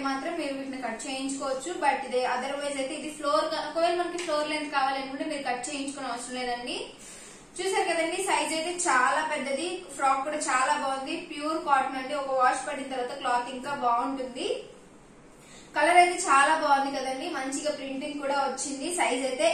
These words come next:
ఎల్ సైజ్ లో అవైలబుల్ ఉందండి. నెక్స్ట్ వచ్చేసి ఇది చూసారు కదండి, మనకి ఎంత ప్లెయిన్ వస్తుందండి, యోక్ పార్ట్ దగ్గరే ప్రింటింగ్ వస్తుంది. అలానే మనకి ఇలా బాటమ్ దగ్గర కూడా ఇలా ప్రింటింగ్ వస్తుంది. మిడిల్ లో వచ్చేసి ఇలా ప్లెయిన్ ఉంటుందండి.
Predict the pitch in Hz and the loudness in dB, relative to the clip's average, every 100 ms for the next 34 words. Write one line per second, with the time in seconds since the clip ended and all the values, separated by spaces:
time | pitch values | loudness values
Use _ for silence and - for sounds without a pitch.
0 | - 330 370 330 285 320 285 254 262 254 | 2 0 2 2 2 4 4 4 0 -2
1 | 262 254 240 247 262 381 - - - - | -2 -4 -6 -6 -4 -4 -6 -8 -18 -20
2 | - - - - - - - - - - | -20 -20 -20 -20 -20 -20 -20 -20 -20 -20
3 | - - - - - - - 320 320 370 | -20 -20 -20 -20 -20 -18 -4 -2 2 2
4 | 381 349 339 339 302 320 330 330 320 302 | 2 2 0 0 -2 -2 0 0 2 0
5 | 294 285 285 269 269 349 - - - - | -2 -2 -4 -4 -4 -2 -2 -4 -12 -4
6 | 294 302 339 359 359 311 320 349 - 320 | -2 0 4 4 6 4 4 0 -2 -2
7 | 311 302 339 277 277 - 302 285 269 285 | -2 0 0 0 0 0 0 0 -2 -2
8 | 330 277 269 277 277 269 - 277 285 311 | -2 -4 -6 -4 -2 -4 -4 -6 -2 0
9 | 262 262 269 262 254 311 294 262 254 269 | 0 -2 -2 -4 -4 -4 -2 -2 0 0
10 | 277 302 277 254 254 269 294 269 247 254 | 0 -2 -2 -4 -4 -4 -2 -4 -4 -6
11 | 254 262 254 254 247 254 311 277 269 277 | -4 -4 -6 -6 -8 -6 -6 -6 -6 -4
12 | 277 262 - - 311 277 269 254 247 269 | -4 -6 -8 -8 -4 -4 -4 -4 -2 -2
13 | 269 254 240 233 233 302 | -4 -4 -6 -6 -6 -6